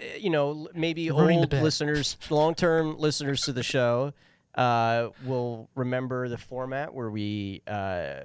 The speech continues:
Speaker 1: we watch scenes. There's gonna be a little bit of differences we'll explain along the way. S-, you know, our, our infamous, uh, point system's a little different, a little bit context is different. But yeah, we're gonna, we're gonna,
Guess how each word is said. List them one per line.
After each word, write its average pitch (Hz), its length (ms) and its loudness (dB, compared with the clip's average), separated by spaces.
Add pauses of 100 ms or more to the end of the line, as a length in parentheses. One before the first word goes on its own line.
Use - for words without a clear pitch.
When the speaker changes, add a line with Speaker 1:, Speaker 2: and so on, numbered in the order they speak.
Speaker 1:
we 117 180 -10
watch 120 380 -2
scenes. 131 320 -2 (320)
There's 240 140 -2
gonna 247 100 2
be 254 60 4
a 247 60 4
little 226 180 6
bit 180 100 2
of 160 80 2
differences 147 560 0
we'll 143 140 2
explain 139 380 -2
along 123 220 0
the 113 80 0
way. 110 380 2
S-, - 300 -6
you 117 100 -10
know, 107 160 -2
our, 107 260 -2
our 104 380 -2
infamous, 117 680 -2 (120)
uh, 95 500 -4 (140)
point 196 260 0
system's 170 460 0
a - 20 0
little 151 140 -4
different, 143 480 -2
a 131 40 -6
little 127 200 -4
bit 120 200 -4
context 131 560 -2
is 120 80 -4
different. 117 440 -4 (440)
But 120 240 -2 (100)
yeah, 135 260 0
we're 107 180 -4
gonna, 131 300 0
we're 135 180 -6
gonna, 147 220 -2